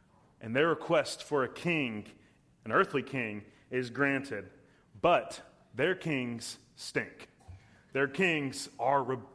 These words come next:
sinners. And even their good kings are bad kings. The best king, King David,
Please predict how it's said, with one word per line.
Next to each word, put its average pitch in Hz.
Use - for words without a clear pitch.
sinners. -
And 120
even 208
their 240
good 226
kings 190
are 156
bad 160
kings. 120
The 147
best 165
king, 143
King 160
David, 131